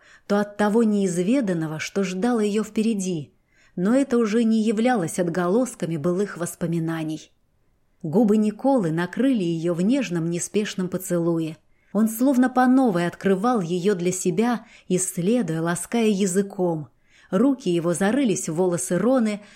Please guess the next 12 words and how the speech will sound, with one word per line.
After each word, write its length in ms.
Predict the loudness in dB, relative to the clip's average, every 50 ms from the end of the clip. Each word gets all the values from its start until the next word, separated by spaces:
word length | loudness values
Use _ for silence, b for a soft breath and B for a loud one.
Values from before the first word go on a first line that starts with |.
| B B
но 160 | -4 -4 -4 -2
сразу 360 | -2 0 0 0 0 0 -2
же 180 | 0 0 0
выскользнули 680 | 2 2 2 2 0 0 -4 -4 -4 -2 -2 -2 0 0
и 140 | 0 -2 -2
прошлись 480 | -2 0 -2 -2 -2 -2 -2 -2 -2 -2
по 100 | -4 -6
спине. 600 | -6 -4 -2 0 0 2 2 2 0 -2 -4 -8 -14 _ b b b b b b b b b
Затем 500 | -6 -2 -2 -2 -2 0 0 0 2 2
вернулись 500 | 2 2 2 2 2 2 2 0 -2 -4
к 60 | -8 -10
шее, 580 | -10 -6 -2 0 0 0 0 0 -2 -4 -8